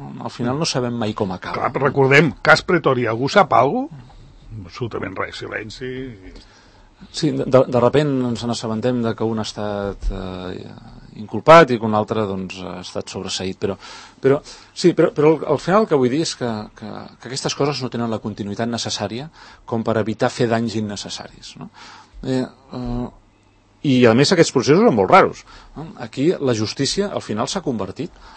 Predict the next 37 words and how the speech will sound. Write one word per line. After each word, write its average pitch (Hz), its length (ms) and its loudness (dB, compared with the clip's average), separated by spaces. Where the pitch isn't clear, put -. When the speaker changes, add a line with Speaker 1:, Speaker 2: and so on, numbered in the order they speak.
Speaker 1:
en 110 160 -4
una 139 240 0
qüestió 143 320 -4
publicitària. 110 720 -2
Speaker 2:
Mm. 139 100 -6
Speaker 1:
Eh, 107 220 -10
escolta, 160 240 0
tu 127 120 -8
pots 214 240 6
entrar 95 320 -8
a, 98 200 -12
a 95 80 -18
fer 117 160 -2
un 107 80 0
registre, 98 480 -4
mm, 95 160 -10
perfectament, 107 640 -8
perquè - 260 -12
hi 98 60 -6
ha, 92 80 -4
hi 95 160 -14
ha 95 300 -14
una 104 360 -14
causa 101 300 -10
que 123 80 -4
s'està 101 240 -10
instruint, 107 400 -4
mm, 131 300 -10
però 110 200 2
de, 110 260 -6
d'aquí 131 380 -2
a 107 120 -10
que 104 140 -8
convoquis 107 460 -4
a 110 60 2
la 104 80 -2
premsa, 123 340 -2